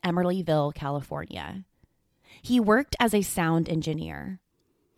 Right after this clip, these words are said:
Hugues seemed to be settling into American life just fine. He had a great job, he was personable, so he made a lot of close friends very quickly. He was also described as quite the ladies' man. According to Hugues' friends, he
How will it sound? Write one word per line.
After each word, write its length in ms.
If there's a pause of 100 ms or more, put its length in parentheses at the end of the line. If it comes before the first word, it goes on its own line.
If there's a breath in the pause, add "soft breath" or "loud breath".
(300 loud breath)
Hugues 320
seemed 200
to 60
be 120
settling 480
into 220
American 400
life 360
just 380
fine. 480 (380)
He 140
had 140
a 60
great 380
job, 480 (240 soft breath)
he 120
was 200
personable, 840 (120)
so 160
he 160
made 160
a 80
lot 220
of 100
close 380
friends 360
very 240
quickly. 720 (560 soft breath)
He 140
was 180
also 360
described 840
as 140
quite 460
the 100
ladies' 480
man. 520 (680 soft breath)
According 480
to 180
Hugues' 320
friends, 680
he 440